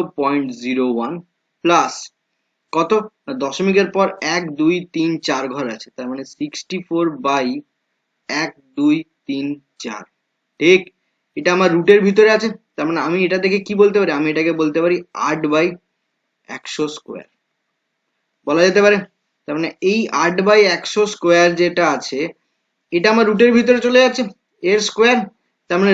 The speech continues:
রুট আর স্কয়ার ক্যান্সেল আউট হয়ে গেল, তাহলে আমার কি চলে আসলো? আমার আসলো আট, একশোর জন্য হচ্ছে হলো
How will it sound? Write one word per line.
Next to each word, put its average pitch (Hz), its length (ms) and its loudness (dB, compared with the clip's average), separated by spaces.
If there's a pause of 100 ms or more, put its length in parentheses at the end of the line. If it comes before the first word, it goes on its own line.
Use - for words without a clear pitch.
রুট 220 240 2
আর 233 120 2
স্কয়ার 220 320 0
ক্যান্সেল 214 320 0
আউট 233 140 2
হয়ে 233 120 4
গেল, 233 160 2
তাহলে 180 180 0
আমার 190 180 -2
কি 208 160 -4
চলে 226 180 4
আসলো? 180 200 -4
আমার 151 200 -2
আসলো 165 160 -4 (320)
আট, 220 120 -2 (560)
একশোর 185 340 0
জন্য 160 200 2
হচ্ছে 139 180 -6
হলো 143 120 -2